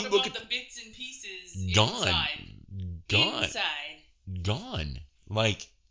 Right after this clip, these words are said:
Speaker 2: full transition.
Speaker 1: So not like our other friend who kept his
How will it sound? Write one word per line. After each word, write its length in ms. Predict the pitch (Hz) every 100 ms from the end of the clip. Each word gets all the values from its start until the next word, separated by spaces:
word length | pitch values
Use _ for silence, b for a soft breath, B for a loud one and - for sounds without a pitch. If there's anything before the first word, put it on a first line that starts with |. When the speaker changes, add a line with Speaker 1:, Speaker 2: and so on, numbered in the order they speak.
| _ _ _ _ _ _ _ -
Speaker 2:
full 280 | 127 180 440
transition. 640 | 131 131 104 156 262 85
Speaker 1:
So 80 | 69
not 320 | - 233 -
like 180 | 247 233 -
our 300 | 196 190 208
other 140 | 220 214
friend 320 | 190 170 156 170 -
who 100 | 185 160 160 156 _ _ _ _ _ _ _
kept 340 | - 220 214 -
his 580 | 196 170 156 - -